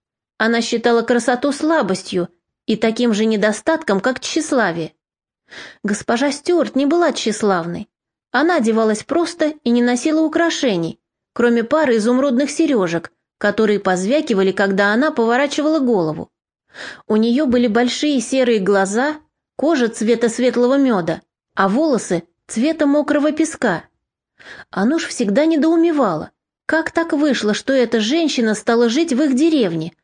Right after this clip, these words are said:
и при этом её жизнь разительно отличалась от жизни местных женщин. Она работала врачом и разговаривала с мужем на равных.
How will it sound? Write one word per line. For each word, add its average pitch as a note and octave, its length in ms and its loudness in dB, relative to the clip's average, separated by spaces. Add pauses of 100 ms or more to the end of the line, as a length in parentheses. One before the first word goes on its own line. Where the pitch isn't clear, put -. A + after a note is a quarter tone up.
(220)
и G#3+ 120 0
при G#3+ 200 0
этом D4 320 0
её A3+ 240 2
жизнь C#4+ 440 0 (180)
разительно C#4+ 680 0
отличалась D#4 580 0
от A3+ 120 0
жизни A3 340 2
местных B3 380 0
женщин. B3 520 -2 (800)
Она A3+ 280 0
работала A#3+ 480 0
врачом G3 640 -2 (260)
и - 100 2
разговаривала B3+ 720 2
с E4 80 -10
мужем D#4+ 360 2
на E4+ 140 2
равных. F#3 520 -4